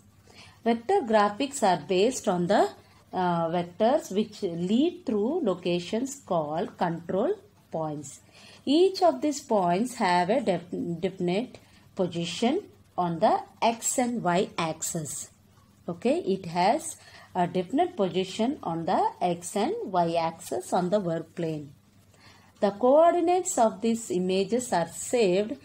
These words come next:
as mathematical data, and the images can be filled, copied or moved individually and pasted over each other.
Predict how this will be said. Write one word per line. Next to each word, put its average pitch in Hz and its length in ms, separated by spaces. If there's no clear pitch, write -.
as 190 420
mathematical 190 920
data, 160 460
and 175 220
the 190 100
images 320 640
can 196 240
be 302 340
filled, - 640
copied 185 640
or 214 220
moved 190 480
individually 180 800
and 175 260
pasted 240 680
over 185 360
each 175 300
other. 156 340